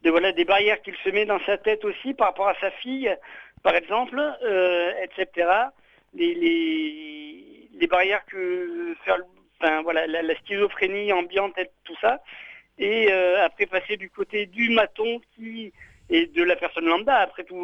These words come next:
euh, le maton, il n'a pas une, une vie forcément, une vie pourrie ou glauque. Enfin, c'est la vie de,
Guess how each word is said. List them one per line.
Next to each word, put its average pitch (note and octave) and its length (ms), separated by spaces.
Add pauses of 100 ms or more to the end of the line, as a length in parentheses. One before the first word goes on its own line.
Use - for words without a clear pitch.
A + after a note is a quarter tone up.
euh, E3 140
le E3 140
maton, F3+ 320
il F#3 100
n'a D#3+ 80
pas G3+ 240
une, E3+ 320 (640)
une F3+ 160
vie G3+ 220
forcément, F#3+ 480 (160)
une F#3 140
vie F#3 260 (360)
pourrie A#3 480
ou C4 360
glauque. C5 380
Enfin, G3 320
c'est F3+ 100
la F#3 120
vie G#3+ 260
de, F3+ 300